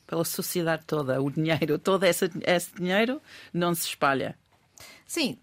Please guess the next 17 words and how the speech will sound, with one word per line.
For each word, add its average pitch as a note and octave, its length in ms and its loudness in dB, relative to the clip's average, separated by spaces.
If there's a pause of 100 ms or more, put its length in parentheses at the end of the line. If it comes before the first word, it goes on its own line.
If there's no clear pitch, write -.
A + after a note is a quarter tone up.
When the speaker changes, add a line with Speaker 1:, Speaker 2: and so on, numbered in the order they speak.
Speaker 2:
também E3+ 260 -4
se - 80 -2
Speaker 1:
Fora D#3+ 200 4
Speaker 2:
espalha, F3 140 2
Speaker 1:
da D3 120 -2
cidade. F#3 220 0
Speaker 2:
mas G3+ 80 0
pronto. - 300 -2 (100)
Speaker 1:
Não, C#4 160 0
mas A3 160 -4
não G3 140 -2
muito. C#3 440 -2
Speaker 2:
Não A#3 180 2
muito. F3+ 340 -4
Mas B3 140 0
nós, C4 200 2
eh, - 300 -8